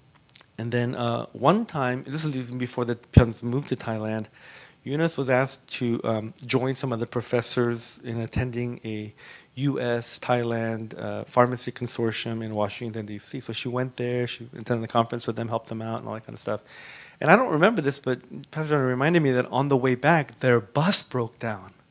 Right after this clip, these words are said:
You guys remember this? Good memories. So Pastor Johnny and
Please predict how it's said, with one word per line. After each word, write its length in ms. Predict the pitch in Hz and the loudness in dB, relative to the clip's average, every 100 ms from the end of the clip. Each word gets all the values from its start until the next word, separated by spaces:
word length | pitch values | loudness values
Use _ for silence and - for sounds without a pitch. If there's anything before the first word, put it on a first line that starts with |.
| _ _ _ _ _ _ | _ _ _ _ _ _
You 80 | 220 | 0
guys 160 | 220 | 2
remember 180 | 226 220 | 0 -2
this? 340 | 240 233 - - - _ 160 | -4 -8 -10 -18 -20 _ -10
Good 200 | 143 135 | -6 -6
memories. 420 | 123 123 69 - - - - - | -6 -8 -10 -16 -18 -20 -20 -4
So 160 | - | 0
Pastor 300 | 147 180 185 | 4 4 4
Johnny 320 | 165 165 160 143 | 4 4 4 0
and 300 | 127 127 | -4 -6